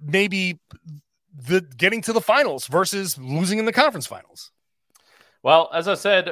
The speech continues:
Speaker 2: right from the top, and we, we do this all the time, and we, uh, have so many topics to talk about with the Bucks and the Celtics, because right now, if I had to pick, and so many things can happen, but it still looks like these are gonna be the one and two teams,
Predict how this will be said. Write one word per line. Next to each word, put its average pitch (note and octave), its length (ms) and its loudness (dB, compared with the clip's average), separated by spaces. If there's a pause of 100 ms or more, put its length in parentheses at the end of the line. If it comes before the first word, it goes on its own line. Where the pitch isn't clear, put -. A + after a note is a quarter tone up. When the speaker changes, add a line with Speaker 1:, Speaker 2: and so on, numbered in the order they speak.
Speaker 2:
right D#3 200 4
from D#3+ 120 -10
the C#3 80 -6
top, D3+ 260 0
and C3 100 -8
we, C#3 100 -6
we D3+ 140 -6
do D3+ 160 -6
this D#3+ 200 -6
all D#3+ 100 -4
the D3+ 80 -6
time, D#3 360 -2
and B2+ 140 -8
we, A#2+ 300 -6
uh, A2 240 0
have A#2+ 180 -4
so C#3+ 160 -8
many C3 160 -10
topics C#3+ 380 -4
to A#2 80 -16
talk C3+ 220 -12
about B2 240 -6
with A#2+ 100 -12
the G#2 60 -18
Bucks B2 260 -4
and B2 80 -18
the G#2 60 -14
Celtics, B2+ 500 -6
because A#2+ 540 -6
right D3 260 -2
now, F#3 240 -2
if C#3+ 140 -4
I A#2+ 180 0
had G#3 220 2
to A#3+ 80 -8
pick, G#3 260 -8
and B2 180 -8
so C#3 220 -8
many G3+ 160 -12
things A3+ 320 -16
can A#3 140 -8
happen, F3 320 -2
but C3+ 80 -6
it A#2+ 100 -2
still D#3+ 260 -4
looks D#3+ 200 -8
like C#3 180 -4
these D3 220 -6
are - 20 -10
gonna C#3 160 -10
be B2 220 -8 (240)
the A#2+ 280 -4
one F#3 440 -10
and D3+ 180 -6
two F3 300 -10
teams, D#3 500 -8